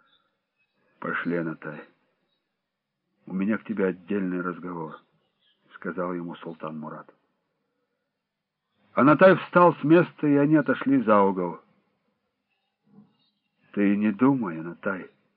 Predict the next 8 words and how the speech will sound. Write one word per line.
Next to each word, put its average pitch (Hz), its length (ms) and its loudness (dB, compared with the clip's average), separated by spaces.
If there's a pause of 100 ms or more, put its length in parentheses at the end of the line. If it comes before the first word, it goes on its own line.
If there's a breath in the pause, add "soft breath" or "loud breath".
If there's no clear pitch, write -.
(1000)
начал 107 400 -2
Султан 110 480 -4
Мурат, 113 320 -2
очень 110 280 -6
волнуясь, 113 580 2 (100)
с - 40 -20
трудом 113 420 2
подбирая 104 500 0